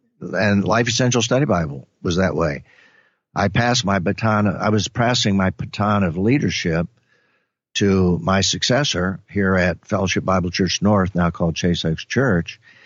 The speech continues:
And, uh, that was fifteen years ago. And right in the middle of that, I get this invitation from Broad and Holman,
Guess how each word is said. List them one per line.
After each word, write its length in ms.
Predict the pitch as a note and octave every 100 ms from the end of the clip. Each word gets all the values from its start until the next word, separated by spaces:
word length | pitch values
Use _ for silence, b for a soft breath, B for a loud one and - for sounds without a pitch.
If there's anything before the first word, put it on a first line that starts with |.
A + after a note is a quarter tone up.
| B B B B _ -
And, 380 | G#2 G2+ F#2+
uh, 160 | F2+ F2
that 120 | G2
was 120 | G2+
fifteen 400 | - A2+ - G#2+
years 240 | F#2+ G#2 B2
ago. 460 | D#2+ E2+ D#2+ E2+ - _ _ _ _ _ _ -
And 420 | G2+ G#2 G2 - - -
right 200 | A#2+ B2+
in 120 | B2+
the 80 | A2+
middle 260 | A2+ D3 D#3
of 100 | G2
that, 280 | G#2 G#2+
I 80 | G#2+
get 220 | G2+ A2
this 220 | A#2 G#2 A#2
invitation 720 | G#2+ G2 A#2 B2 D3+ G2+ F#2+
from 220 | G#2 G2+
Broad 240 | G#2 G#2
and 100 | G#2
Holman, 440 | A2 A2+ D#3+ C#3